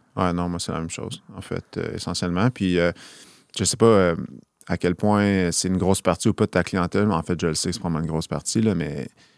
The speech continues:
les I M C au-dessus de cinquante, tu sais, si, si on commence à faire des dérivations gastriques à tout le monde en primaire, ou mettons, on va dire soixante, mais cinquante et plus, l'obésité, entre guillemets, là, j'aime pas ce mot-là, mais super morbide, là.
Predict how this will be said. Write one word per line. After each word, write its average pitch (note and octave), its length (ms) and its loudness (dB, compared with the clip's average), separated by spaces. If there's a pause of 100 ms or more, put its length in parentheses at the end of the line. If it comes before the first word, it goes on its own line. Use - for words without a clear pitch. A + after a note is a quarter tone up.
(120)
les G2 180 2
I G2+ 60 6
M F2+ 80 4
C - 100 0
au-dessus - 220 -2
de - 40 -4
cinquante, F2+ 560 0
tu - 80 -6
sais, F#2 120 -4
si, - 340 -8 (120)
si - 140 -8
on F2+ 80 -2
commence F2 320 -2
à F2 60 0
faire F2+ 240 2
des E2+ 100 -2
dérivations E2 460 -2
gastriques F2 380 -2
à E2+ 80 0
tout - 100 -6
le F2 60 -4
monde F2 180 0
en D#2 140 0
primaire, E2 520 -2
ou D#2 160 -8
mettons, D2+ 200 -4
on - 20 0
va D#2 80 0
dire D#2 140 -2
soixante, D#2+ 400 -4
mais D2 140 -4
cinquante F2+ 360 2
et E2+ 60 2
plus, F2+ 280 -4
l'obésité, E2 380 0
entre E2+ 140 2
guillemets, E2 340 2
là, E2 160 -2
j'aime D#2 160 -6
pas E2+ 120 -4
ce - 120 -8
mot-là, D#2+ 220 0
mais E2 120 -2
super D#2+ 300 2
morbide, E2+ 440 -2
là. E2+ 120 -4